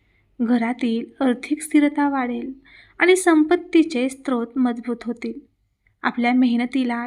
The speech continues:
योग्य मूल्य मिळेल, त्यामुळे आत्मविश्वास तुमचा आणखीनच वाढेल. या काळात आर्थिक निर्णय घेण्यासाठी योग्य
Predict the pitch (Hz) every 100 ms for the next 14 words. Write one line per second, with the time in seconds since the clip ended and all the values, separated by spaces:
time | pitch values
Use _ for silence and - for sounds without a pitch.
0 | 277 240 240 226 240 247 269 254 233 247
1 | 240 233 240 - _ _ _ _ _ 330
2 | 320 359 370 294 311 311 294 302 320 311
3 | 302 277 247 262 - 240 233 247 262 294
4 | 247 240 240 233 233 240 240 240 _ _
5 | _ _ _ _ 254 240 254 262 247 233
6 | 240 - _ _ - 294 302 294 370 381
7 | 359 349 349 339 302 311 311 285 262 247
8 | 269 269 220 -